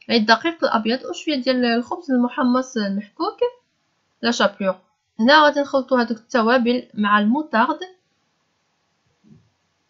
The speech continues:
هنا زدت شوية ديال الماء مع هداك الموطارد،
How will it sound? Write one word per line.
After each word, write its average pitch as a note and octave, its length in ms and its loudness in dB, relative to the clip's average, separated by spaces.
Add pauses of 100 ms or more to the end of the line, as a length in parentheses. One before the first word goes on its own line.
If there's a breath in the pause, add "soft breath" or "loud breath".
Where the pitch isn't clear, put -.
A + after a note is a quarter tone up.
(2750)
هنا C4 220 8
زدت - 280 -10
شوية E4 400 2
ديال C4+ 220 4
الماء C4+ 200 2
مع A#3+ 200 -2
هداك A3 280 -4
الموطارد، A#3 580 0